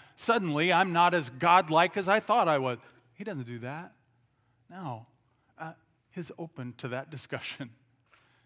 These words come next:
And as we transform our suffering into lamenting, we take these complaints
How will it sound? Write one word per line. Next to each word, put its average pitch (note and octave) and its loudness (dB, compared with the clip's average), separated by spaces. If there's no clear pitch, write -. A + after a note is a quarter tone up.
And D3 -4
as C#3+ 0
we G#3 -8
transform D3 -6
our C#3+ -2
suffering D3+ -6
into E3+ -4
lamenting, E3 -6
we D3 -8
take F#3 -10
these F3 -10
complaints D#3+ -8